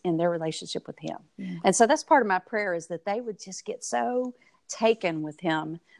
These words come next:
Speaker 1: that nothing else e-, e-, entices them quite so much.
Speaker 2: Mm, yeah. Well, you know, I have an eight-year-old and a ten-year-old. And
Speaker 1: Oh,
Speaker 2: so
Speaker 1: boy.
Speaker 2: <laughs> I would say that that is
Speaker 1: <laughs>
Speaker 2: my prayer for my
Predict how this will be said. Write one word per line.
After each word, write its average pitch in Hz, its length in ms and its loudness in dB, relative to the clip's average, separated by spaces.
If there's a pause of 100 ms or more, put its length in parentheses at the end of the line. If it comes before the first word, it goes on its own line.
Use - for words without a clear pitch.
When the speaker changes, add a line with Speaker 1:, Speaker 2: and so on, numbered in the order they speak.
Speaker 1:
that 202 140 6
nothing 214 340 2
else 175 460 -6 (120)
e-, - 140 -4 (160)
e-, - 120 -12 (200)
entices 170 540 2
them 156 200 0
quite - 280 0
so - 120 -6
much. - 440 -10
Speaker 2:
Mm, 180 340 2 (180)
yeah. 196 300 2 (360)
Well, 233 120 6
you 220 60 6
know, 208 100 8
I 208 160 8
have 180 540 0 (180)
an 175 220 -10
eight-year-old 180 580 -6
and 175 100 -12
a 170 60 -14
ten-year-old. 156 760 -8 (380)
And 170 160 -8
Speaker 1:
Oh, 156 80 0
Speaker 2:
so 165 220 4
Speaker 1:
boy. 208 300 6
Speaker 2:
<laughs> 247 200 -2
I 254 120 0
would 240 240 4
say 208 180 4
that 269 200 6
that 277 280 8
is 185 60 -6
Speaker 1:
<laughs> - 40 -8
Speaker 2:
my 180 360 0 (340)
prayer 214 420 -10
for 196 120 -20
my 180 400 -12